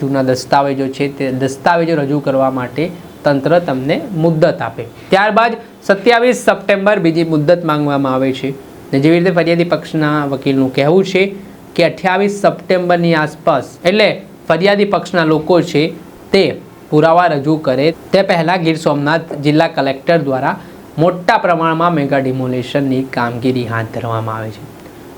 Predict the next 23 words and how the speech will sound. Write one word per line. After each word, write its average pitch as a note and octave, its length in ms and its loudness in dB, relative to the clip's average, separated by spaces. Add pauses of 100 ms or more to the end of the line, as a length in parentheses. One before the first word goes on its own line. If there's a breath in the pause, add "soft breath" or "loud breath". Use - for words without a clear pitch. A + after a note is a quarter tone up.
એટલું F3 260 2
જ D3+ 80 -2
નહીં, B2 240 -4
ફરિયાદી D#3+ 380 2
પક્ષના D3 420 -2
વકીલનું C3 480 -2
વિશેષમાં C3+ 540 -2
કહેવું B2+ 260 2
એવું D#3+ 200 2
છે D3 100 2 (420 loud breath)
કે D3+ 80 0 (120)
પાંચ F3 260 2
સપ્ટેમ્બરના D3+ 840 -2 (160)
રોજ C3+ 320 0 (640)
હાલ F3 200 0 (140)
સરકાર D3+ 400 0
એવું C3+ 200 -4
કહી D3 180 2
રહી C3+ 240 2
છે C#3 120 0 (180)
કે C#3+ 80 0 (200)
તેમના C#3+ 320 2
દ્વારા C3+ 240 2